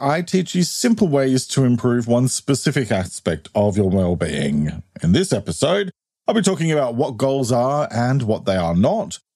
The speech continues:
why we need goals, and how to set goals and work on them in a thoughtful way.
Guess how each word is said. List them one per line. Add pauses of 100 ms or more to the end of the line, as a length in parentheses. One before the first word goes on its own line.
(180)
why
we
need
goals, (320)
and
how
to
set
goals
and
work
on
them
in
a
thoughtful
way.